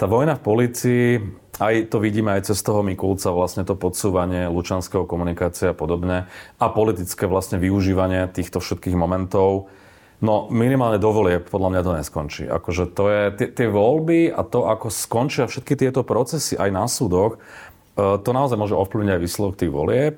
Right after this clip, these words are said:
a, e, tie, tie voľby dvetisícdvadsaťštyri, e, ak nepotvrdia, e, nejaký typ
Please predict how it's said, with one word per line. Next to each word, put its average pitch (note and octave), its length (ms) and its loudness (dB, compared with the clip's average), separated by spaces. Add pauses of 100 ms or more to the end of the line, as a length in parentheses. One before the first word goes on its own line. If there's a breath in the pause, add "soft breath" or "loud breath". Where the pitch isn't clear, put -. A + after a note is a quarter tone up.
a, F2+ 360 -2
e, - 200 -4 (1300)
tie, G#2+ 200 2
tie G#2 400 -2
voľby B2+ 320 2
dvetisícdvadsaťštyri, G2 1000 0
e, G2 80 -8 (840 loud breath)
ak F#2 400 0
nepotvrdia, G2+ 720 2
e, F#2+ 120 4 (520)
nejaký A#2+ 400 -2
typ A2 200 0